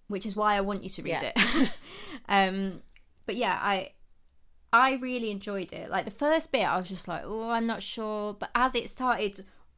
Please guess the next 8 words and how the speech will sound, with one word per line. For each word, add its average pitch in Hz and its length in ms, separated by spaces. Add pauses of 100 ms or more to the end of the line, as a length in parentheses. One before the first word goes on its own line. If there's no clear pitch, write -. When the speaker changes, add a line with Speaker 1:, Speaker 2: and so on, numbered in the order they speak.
Speaker 1:
almost 214 300
exploring 196 1120 (680)
their 190 200
world 180 500
a 160 60
little 180 260
bit 180 200
more, 175 600